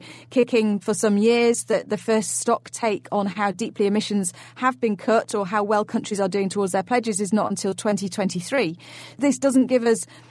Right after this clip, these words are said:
the sort of urgency that the two degree and the one and a half degree targets require, because actually the amount of C O two that can be put into the atmosphere for those temperature targets is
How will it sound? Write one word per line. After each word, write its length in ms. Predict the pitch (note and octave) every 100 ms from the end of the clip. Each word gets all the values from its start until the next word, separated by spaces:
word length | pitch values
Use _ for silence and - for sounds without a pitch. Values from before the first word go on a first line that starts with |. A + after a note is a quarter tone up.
| _
the 160 | - A3
sort 200 | A3 A3
of 80 | G#3+
urgency 800 | A3+ B3+ B3+ A3 - - F3+ F3
that 380 | F3 G3+ F#3+ F#3
the 120 | G#3+
two 280 | - - G#3+
degree 280 | F#3+ G3+ G3
and 80 |
the 60 | G3
one 220 | F#3+ G3
and 80 | G3
a 40 |
half 220 | G3 G3 F#3+
degree 380 | F#3+ F#3+ G3+
targets 600 | F3+ G#3+ G#3 G#3 G3 - -
require, 720 | F#3 G#3 - C#4+ B3 E3+ F3 - - -
because 260 | A#3 B3+ A3+
actually 280 | - -
the 120 | G#3+ G3
amount 300 | G3+ G3+ F#3
of 120 | -
C 260 | - A3
O 100 | G3+
two 220 | F#3+ A3+ G#3
that 120 | -
can 120 | G#3
be 80 | F#3
put 280 | - A#3 G#3+
into 160 | F#3
the 100 | G3+
atmosphere 380 | G#3+ A3+ - F#3+
for 100 | F#3+
those 180 | F#3+ F3+
temperature 420 | - C4+ - A#3
targets 340 | - G3 F#3
is 180 | A3 F3